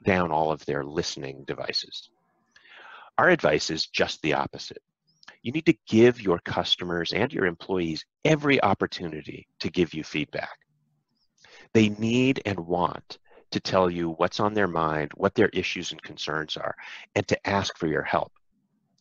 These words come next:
Now, when you do that, it's important that you focus not on scores,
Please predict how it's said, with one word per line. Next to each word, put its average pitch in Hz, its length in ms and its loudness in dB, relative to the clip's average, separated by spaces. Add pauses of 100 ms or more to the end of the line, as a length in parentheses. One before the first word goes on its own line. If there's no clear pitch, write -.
(240)
Now, 117 60 4
when 123 140 4
you 107 180 -2
do 254 220 -2
that, 135 340 -4 (440)
it's - 160 4
important 131 640 2
that - 160 2
you 120 100 -6
focus - 580 0
not 151 400 0
on 143 240 0
scores, - 840 -2